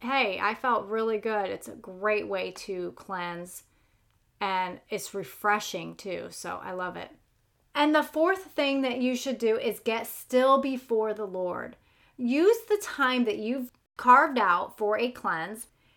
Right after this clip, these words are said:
even though you're having a whole food cleanse. Let's get your mind and your soul into that cleansing state as well, right? So sit with your Bible,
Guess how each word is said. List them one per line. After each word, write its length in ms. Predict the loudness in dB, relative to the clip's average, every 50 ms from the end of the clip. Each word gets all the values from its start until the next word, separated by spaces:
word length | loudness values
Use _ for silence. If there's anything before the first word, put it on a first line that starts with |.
| _ _ _ _
even 380 | 2 4 6 6 6 4 4 6
though 180 | 6 8 8
you're 200 | 6 4 2 2
having 300 | 4 4 4 4 2 0
a 60 | -2
whole 300 | -2 -2 0 0 0 -2
food 340 | -4 -2 -2 -2 -2 -2 -6
cleanse. 460 | -10 -14 -14 -12 -10 -8 -6 -6 -8 -8 -14 _ _ _ _ _ _ _ _ _ _ _ _ -8
Let's 420 | -2 2 2 2 2 0 -4 -10 -16 -18 _ _ _ _ _ -14 0
get 300 | 2 2 2 2 0 0
your 80 | 2
mind 640 | 2 2 0 0 2 2 2 2 2 2 0 0 -2
and 260 | -2 -6 -8 -8 -8
your 140 | -10 -12 -10
soul 800 | -10 -10 -6 -4 -2 0 2 2 2 2 2 0 -2 -6 -8 -12 _ _ _ _ _ _ _ _ _ _ _ _
into 400 | -6 -4 -4 -4 -4 0 0 0
that 240 | 2 0 -2 -4 -6
cleansing 580 | -12 -14 -8 -6 -4 -4 -4 -4 -6 -8 -10 -12
state 360 | -14 -8 -6 -6 -6 -4 -6
as 160 | -10 -12 -10
well, 340 | -6 -4 -2 -2 -2 -4 -6
right? 320 | -6 -4 -4 -4 -4 -8 -10
So 140 | -12 -12 -12
sit 300 | -10 -4 -4 -4 -2 -2
with 120 | -4 -2
your 140 | -2 -2 0
Bible, 640 | 2 4 4 6 4 2 0 0 -2 -2 -2 -4